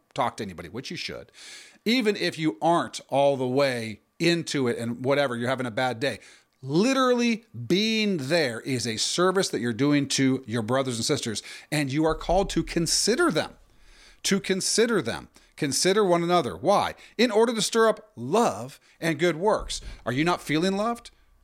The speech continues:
Well, are you showing love? Are you not feeling like there's good works? Are you stirring others to do good works? Are you allowing them to stir you to do good works?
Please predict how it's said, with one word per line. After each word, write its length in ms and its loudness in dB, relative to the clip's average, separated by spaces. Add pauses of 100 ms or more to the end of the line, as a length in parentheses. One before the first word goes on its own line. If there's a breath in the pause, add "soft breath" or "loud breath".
Well, 140 -6
are 120 -2
you 200 0
showing 480 0
love? 360 -8 (440 soft breath)
Are 140 4
you 160 0
not 200 0
feeling 340 0
like 180 0
there's 160 2
good 160 -2
works? 380 -2
Are 160 0
you 160 -6
stirring 420 0
others 280 0
to 40 -18
do 120 2
good 120 0
works? 260 -2
Are 120 0
you 160 -2
allowing 380 -2
them 100 -2
to 80 -6
stir 300 0
you 260 0
to 100 -4
do 160 0
good 160 -2
works? 360 -2